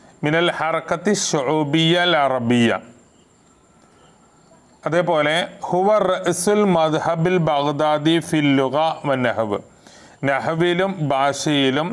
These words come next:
ബഗ്ദാദി മദ്ഹബിൻ്റെ ഇമാമുകാരുണ്ടല്ലോ, അവരിൽ റഅ്സായിരുന്നു, റയീസായിരുന്നു, അതിലെ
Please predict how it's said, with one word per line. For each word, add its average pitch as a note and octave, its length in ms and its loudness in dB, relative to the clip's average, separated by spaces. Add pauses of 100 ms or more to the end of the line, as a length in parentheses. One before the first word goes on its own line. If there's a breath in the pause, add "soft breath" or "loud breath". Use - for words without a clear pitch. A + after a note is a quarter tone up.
(540 loud breath)
ബഗ്ദാദി D#3+ 680 0 (160)
മദ്ഹബിൻ്റെ D3+ 880 -2 (540 loud breath)
ഇമാമുകാരുണ്ടല്ലോ, D3+ 920 0 (560 loud breath)
അവരിൽ D#3 360 0 (440)
റഅ്സായിരുന്നു, C#3+ 840 0 (120)
റയീസായിരുന്നു, B2+ 840 0
അതിലെ B2 360 -2